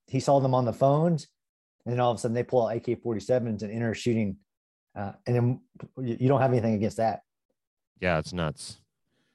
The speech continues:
Speaker 2: So, okay. So that was the, that was the first event, right?
Speaker 1: Yeah.
Speaker 2: And
Speaker 1: So l-, let me
Speaker 2: Yeah.
Speaker 1: walk you through the, the attacks, right? So they land in two different sides of the,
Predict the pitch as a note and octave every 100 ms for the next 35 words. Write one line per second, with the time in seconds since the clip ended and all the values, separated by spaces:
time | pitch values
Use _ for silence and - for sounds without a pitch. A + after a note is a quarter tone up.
0 | _ _ _ - A2+ G#2 G2+ A#2+ A2+ E2+
1 | - - - A#2+ A2 A2 _ _ _ A2
2 | C#3 D#3+ A#2+ A2 - B2+ C#3 A2 - A2+
3 | A2 - F#2+ E2+ D2 G1+ D2 D#2 E2 _
4 | _ _ _ _ - C3+ D3+ - C#3 C3
5 | C3+ _ _ _ D3+ D#3 F3 E3 E3+ D3+
6 | C#3 D#3 C3 A#2+ A2 A2 - D3 B2 -
7 | A#2+ B2+ B2+ C3+ B2+ C#3+ D#3 D#3+ E3 C#3
8 | - _ _ _ _ _ - B2 A#2+ A2
9 | - - D#3 D3 D3+ D3+ C#3+ G#2+ C3+ C3+
10 | B2+ - B2+ A#2+ B2+ B2 A#2